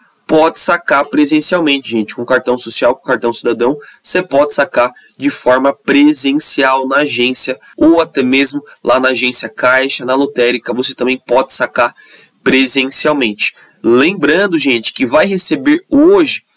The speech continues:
quem está com a situação emitida lá na carteira de trabalho digital.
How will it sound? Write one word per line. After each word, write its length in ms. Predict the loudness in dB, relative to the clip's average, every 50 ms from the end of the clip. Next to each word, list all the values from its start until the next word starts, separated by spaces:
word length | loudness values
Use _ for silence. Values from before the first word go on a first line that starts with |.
| -20 -20 _
quem 260 | -4 -2 0 0 0 0
está 360 | -2 -2 -2 0 0 0 0
com 140 | 0 0 -2
a 60 | 0
situação 680 | 0 0 0 0 0 0 0 0 0 0 0 -2 -2 -8 -16 -20 _ _ _ 0
emitida 720 | 2 2 2 2 0 0 -2 0 0 0 0 0 -2 -4 -6 -12 _ _ _ -2
lá 100 | 0 2
na 100 | 2 0
carteira 640 | 0 0 0 0 0 -2 -4 -2 0 0 2 2 0
de 100 | -2 0
trabalho 380 | -2 0 2 2 2 2 2
digital. 460 | -2 -6 -2 0 2 2 2 0 _